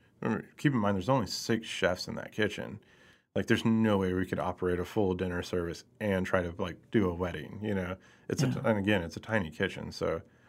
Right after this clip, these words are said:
Speaker 1: we had to pick and choose, and it benefits us more to do special events than it would be to stay open for dinner. And it really has increased the quality of life for us, too,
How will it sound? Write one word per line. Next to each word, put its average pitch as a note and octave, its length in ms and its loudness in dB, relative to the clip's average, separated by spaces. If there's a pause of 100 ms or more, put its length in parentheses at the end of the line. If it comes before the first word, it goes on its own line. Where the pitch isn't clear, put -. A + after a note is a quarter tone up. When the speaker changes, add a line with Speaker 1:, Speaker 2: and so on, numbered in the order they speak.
(100)
Speaker 1:
we B2 80 4
had A#2+ 60 4
to A#2+ 60 4
pick A#2+ 260 0
and G2+ 120 -2
choose, F#2 380 -2
and F#2+ 260 -2 (460)
it G#2+ 160 2
benefits A2+ 400 2
us G#2 160 -4
more F#2+ 240 0
to F#2 80 -4
do F#2+ 160 -2
special G2+ 400 0
events F#2+ 320 -2
than F#2+ 140 -4
it E2 80 -8
would F2+ 160 -6
be F2+ 100 -6
to F2+ 80 -8
stay - 200 -4
open E2 260 -8
for - 120 -10
dinner. F#2+ 380 -6 (460)
And A#2 300 2 (380)
it - 80 2
really A2 280 4
has G2 180 0
increased G2 380 0
the - 80 -4
quality F#2 320 2
of F2 100 -8
life G#2+ 220 0
for - 180 -6
us, F2 180 -12
too, G2+ 380 0